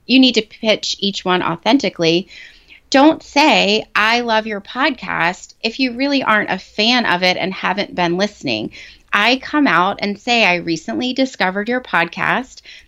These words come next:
and I love how you're serving X, Y, and Z to X, Y, and Z." So really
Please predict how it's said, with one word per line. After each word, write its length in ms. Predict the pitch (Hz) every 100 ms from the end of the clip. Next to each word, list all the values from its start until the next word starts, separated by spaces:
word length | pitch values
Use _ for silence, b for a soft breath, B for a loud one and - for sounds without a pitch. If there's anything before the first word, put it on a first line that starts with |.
| _
and 120 | 196
I 120 | 190 196
love 380 | 196 190 202
how 160 | 220 220
you're 240 | 226 226
serving 680 | 226 - 196 185 185 180 190 -
X, 300 | 156 - 220
Y, 180 | 214
and 220 | 233 254 254
Z 540 | 214 196 185 190 196 B B
to 520 | - - 196 185 175 170
X, 300 | - 170 -
Y, 160 | 185 160
and 200 | 160 151
Z." 320 | 151 104 - b b b
So 240 | - 269 262
really 540 | 233 269 285 302 269